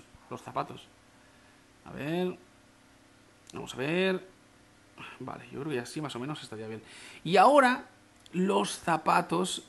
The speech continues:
de color negro, por ejemplo. Perfecto. Ahora aquí. Perfecto. Más elegante, ¿no, chicos? Así en plan elegante.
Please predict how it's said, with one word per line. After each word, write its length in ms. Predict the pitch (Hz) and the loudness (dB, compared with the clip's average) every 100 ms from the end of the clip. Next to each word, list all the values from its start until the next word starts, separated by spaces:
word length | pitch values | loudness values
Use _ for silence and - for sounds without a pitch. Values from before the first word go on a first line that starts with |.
| - | -12
de 320 | 165 175 180 | -8 -6 -4
color 540 | - 165 175 180 180 - - - - - - | 0 2 2 2 -2 -6 -18 -20 -20 -20 -6
negro, 320 | 139 123 110 - - - - | -4 -4 -8 -18 -20 -20 -20
por 140 | - | -14
ejemplo. 340 | - - - - - - - - _ - _ - _ - - - - - | -12 -12 -14 -20 -20 -20 -20 -20 _ -20 _ -20 _ -20 -20 -20 -20 -20
Perfecto. 600 | - - 151 190 202 202 - - - - - - - - - - - - - | -12 -10 -6 -2 -2 -4 -10 -20 -20 -20 -20 -20 -20 -20 -20 -20 -20 -20 -14
Ahora 220 | 95 123 | -12 -10
aquí. 640 | 117 120 165 180 196 202 - - - - - - - - | -10 -6 -2 0 0 -4 -8 -20 -20 -20 -20 -20 -20 -18
Perfecto. 720 | 107 - 135 - 185 190 185 - | -12 -8 -10 -2 0 0 -4 -8
Más 220 | 156 143 131 | -4 -2 0
elegante, 360 | 135 151 143 | 2 2 2
¿no, 120 | 135 | -2
chicos? 340 | 131 151 233 - | -4 -6 -8 -8
Así 160 | - | -10
en 80 | 131 | -8
plan 280 | 131 127 123 | -4 -2 -2
elegante. 440 | 120 135 120 - | -2 -4 -6 -10